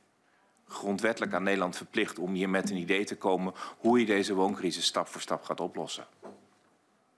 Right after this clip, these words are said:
Het is gênant. Gênant om te zien dat een deel van Nederland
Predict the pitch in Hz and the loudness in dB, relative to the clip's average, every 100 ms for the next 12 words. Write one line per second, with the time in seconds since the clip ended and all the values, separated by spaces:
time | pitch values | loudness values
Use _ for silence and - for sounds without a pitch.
0 | _ _ _ _ - 87 98 - - - | _ _ _ _ -12 -2 0 0 -2 0
1 | 92 101 104 98 101 - - _ _ _ | 2 2 2 2 -2 -10 -16 _ _ _
2 | _ _ _ - - 101 98 107 127 - | _ _ _ -20 -8 -2 2 2 0 -4
3 | 95 95 98 95 117 - - - - 92 | -4 0 2 2 0 -8 -20 -20 -6 -2
4 | 101 98 101 101 98 95 92 87 85 - | 0 4 6 6 4 2 2 2 -2 -6